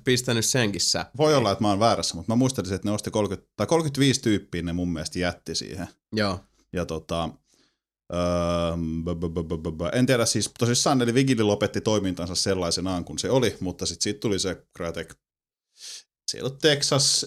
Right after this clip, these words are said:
Speaker 2: eikä Tennessee, mut se oli joku teellä alkava. Austin! Olisiko se ollut Austin?
Speaker 1: Olisiko ollut? Odota,
Speaker 2: Mun mielestä se oli
Speaker 1: mä oon
Speaker 2: Austin.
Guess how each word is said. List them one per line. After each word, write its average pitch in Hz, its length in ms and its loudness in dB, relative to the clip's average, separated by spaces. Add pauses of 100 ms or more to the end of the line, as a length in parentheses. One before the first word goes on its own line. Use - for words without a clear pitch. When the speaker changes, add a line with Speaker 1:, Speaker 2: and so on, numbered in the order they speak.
Speaker 2:
eikä 120 240 2
Tennessee, 117 640 2
mut 107 180 0
se - 100 2
oli 104 160 4
joku 95 340 -2 (840)
teellä 98 400 4
alkava. 90 520 0
Austin! 139 480 6 (960)
Olisiko 123 160 -6
se 131 60 2
ollut 113 160 -2
Austin? 92 380 -4
Speaker 1:
Olisiko 104 280 0
ollut? 95 160 -2 (140)
Odota, 120 100 -2
Speaker 2:
Mun - 100 4
mielestä 107 200 0
se - 60 -6
oli - 60 -4
Speaker 1:
mä 110 60 0
oon 107 40 2
Speaker 2:
Austin. 107 100 0